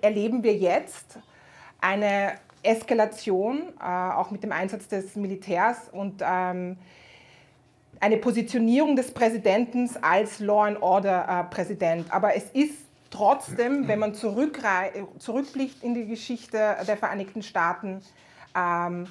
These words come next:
kein neues Phänomen. Was hier jetzt derzeit schon eine Ebene ist, die, ähm,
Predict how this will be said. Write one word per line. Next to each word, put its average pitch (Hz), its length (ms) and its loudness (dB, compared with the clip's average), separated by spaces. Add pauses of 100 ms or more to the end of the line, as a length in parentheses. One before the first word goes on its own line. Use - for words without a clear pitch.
(140)
kein 214 260 2
neues 208 360 4
Phänomen. 277 440 2
Was 233 140 -4 (240)
hier 254 320 4 (300)
jetzt 180 520 -4
derzeit 226 680 -2
schon 233 320 -2 (240)
eine 208 240 -2
Ebene 226 420 -2
ist, 214 160 -6 (560)
die, 220 420 -2
ähm, 185 540 -2